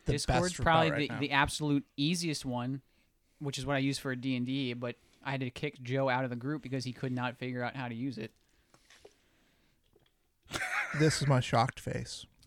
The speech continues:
Speaker 2: Listen, the first night, he couldn't figure it out, and I was like, "I'll make do." And I played recordings of his other, his podcast. I was like, "Hey, Joe, what are you gonna do in your turn?" And I would just pick a random clip,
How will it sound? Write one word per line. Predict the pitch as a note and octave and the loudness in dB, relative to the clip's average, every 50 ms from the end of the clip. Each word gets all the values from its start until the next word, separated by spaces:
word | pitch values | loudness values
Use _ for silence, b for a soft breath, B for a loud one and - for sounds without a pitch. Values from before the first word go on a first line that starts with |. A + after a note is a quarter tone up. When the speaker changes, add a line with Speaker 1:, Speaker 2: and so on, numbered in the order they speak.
| - | -6
Speaker 2:
Listen, | - D#3+ D#3 - D#3 B2+ A2 - _ _ _ | -4 -2 -2 -2 -2 -4 -6 -10 _ _ _
the | E3+ E3 | 2 2
first | - - - E3 F3+ F#3+ - - | 2 2 4 4 4 4 4 4
night, | F3+ D#3 D3+ F3 G3+ G#3 b b b b b b b _ | 4 4 6 6 4 2 b b b b b b b _
he | - E3 D3 | -2 -2 2
couldn't | - F3 F3 F3+ | 4 4 4 4
figure | - F3+ E3+ F3+ F3 | 4 2 4 6 6
it | E3 | 8
out, | D#3+ E3 | 8 8
and | E3 E3 | 8 6
I | |
was | D#3 C#3 | 4 4
like, | D3+ C#3 - | 4 2 4
"I'll | B2+ C3 B2+ | 2 2 4
make | C3+ C#3 C#3 C3 | 4 4 2 2
do." | - C#3+ C3 B2 B2 A#2 A#2 - _ - | 2 2 2 4 2 0 -2 -6 _ -2
And | C3+ B2+ | 0 2
I | B2+ B2+ | 2 2
played | - - - D3 D3 D3 D#3 D#3+ D#3 | 0 -2 -2 0 2 4 4 4 2
recordings | D3 C#3+ C#3 - - - D#3+ D#3 D#3+ D#3+ D3+ D3 C#3 C3 - | 0 -2 -4 -4 -2 2 4 6 6 6 6 4 4 2 2
of | - D3 C3+ A#2+ | 2 0 0 0
his | - - - D#3 D#3 D3 C#3+ - _ _ _ _ | -2 -2 0 0 0 0 -2 -6 _ _ _ _
other, | D3+ D3 C#3 D3+ D#3+ - | 2 4 4 4 2 2
his | D3 D#3+ E3+ F3+ | 4 4 4 2
podcast. | - - - F3+ F#3 F#3+ F#3 - G#3+ G3 G#3 A3 A3 - - b b b b b b b | 2 2 4 6 6 6 6 4 2 4 4 2 0 -2 -6 b b b b b b b
I | C#3+ | -2
was | C#3+ | 0
like, | D3+ D3+ - | 0 0 2
"Hey, | E3+ F3+ E3+ | 2 0 2
Joe, | D3 D#3 D#3+ D#3+ | 4 4 4 6
what | D3+ D#3+ | 6 6
are | |
you | E3 D#3 | 6 6
gonna | D#3+ D#3+ | 4 4
do | D3+ D#3 D#3 | 4 4 4
in | D3+ | 6
your | D#3 E3 E3 | 4 4 2
turn?" | - - C4+ C3 A#2+ | 2 0 0 0 0
And | C3 C3+ | 2 2
I | |
would | C#3 C#3 C3 | 0 0 0
just | B2 B2 - | -4 -4 -4
pick | - D3+ - | -2 -2 0
a | D3+ | 0
random | C3+ C#3+ D3 D3 C#3 B2 | 2 2 4 4 2 0
clip, | - - - D#3+ F3+ - | -2 -2 -2 -2 -2 -4